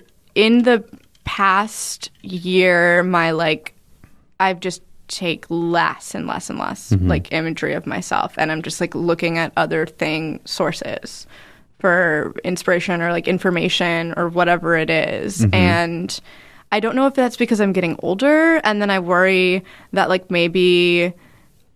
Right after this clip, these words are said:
Speaker 1: I find that there's, like, only value in, like, a young person's selfie. Like, not that I,
Speaker 2: Hmm.
Speaker 1: like, maybe subconsciously I feel that way to a certain degree. Not that I'm not young, but just sort of thinking about how, like, readi-,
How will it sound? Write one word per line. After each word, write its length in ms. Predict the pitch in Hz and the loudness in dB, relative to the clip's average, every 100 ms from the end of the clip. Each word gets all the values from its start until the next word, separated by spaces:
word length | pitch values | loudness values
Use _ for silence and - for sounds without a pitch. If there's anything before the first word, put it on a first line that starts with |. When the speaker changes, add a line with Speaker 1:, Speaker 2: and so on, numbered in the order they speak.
| _ - | _ -2
Speaker 1:
I 140 | 190 | -2
find 500 | 180 - 180 175 175 | -2 0 2 0 -2
that 180 | - 165 | -2 0
there's, 220 | 170 170 | 2 2
like, 160 | 180 - | 0 2
only 340 | 180 180 180 175 | 0 2 0 0
value 760 | 175 160 170 170 170 170 170 | 0 0 0 0 0 2 0
in, 240 | - 180 170 | 0 -2 0
like, 200 | 170 165 | -2 -2
a 60 | 180 | -2
young 800 | 175 170 165 170 170 175 180 190 _ | 0 0 0 0 -2 -4 -6 -8 _
person's 880 | - 190 180 190 180 175 175 185 - | 0 0 0 -4 -2 -2 -6 -8 -14
selfie. 800 | - 196 185 - 285 320 330 330 _ _ | -2 0 0 0 2 2 0 -2 _ _
Like, 160 | 214 | 0
not 180 | 208 220 | 2 2
that 100 | 220 | 4
I, 180 | 190 208 | 2 2
Speaker 2:
Hmm. 100 | 92 | 2
Speaker 1:
like, 260 | 185 170 - | 0 -2 -4
maybe 340 | 208 214 202 | 2 2 2
subconsciously 760 | 202 185 - 160 190 214 - 254 | -2 -6 -2 -2 -2 -2 2 2
I 80 | |
feel 200 | 262 285 | 4 2
that 200 | 277 277 | 4 4
way 280 | 269 269 277 | 4 4 4
to 80 | 269 | 2
a 40 | 285 | -2
certain 180 | 285 269 | 0 2
degree. 180 | 277 | 4
Not 220 | 254 196 185 | 4 4 4
that 100 | 208 | 2
I'm 140 | 190 | 2
not 360 | 175 175 - 170 | 2 2 0 -2
young, 500 | 160 170 202 240 233 | 0 2 4 2 4
but 260 | 302 170 | 2 2
just 380 | - 185 - - - - - - | -2 -4 -6 -16 -20 -20 -20 -20
sort 280 | - 214 202 | -4 2 4
of 220 | 190 170 | 4 0
thinking 540 | - - - 202 196 185 | -10 -6 -2 0 0 0
about 280 | 180 165 - | 2 2 2
how, 200 | 202 185 | 0 2
like, 180 | 165 | 0
readi-, 420 | 180 175 170 185 | -2 -2 0 0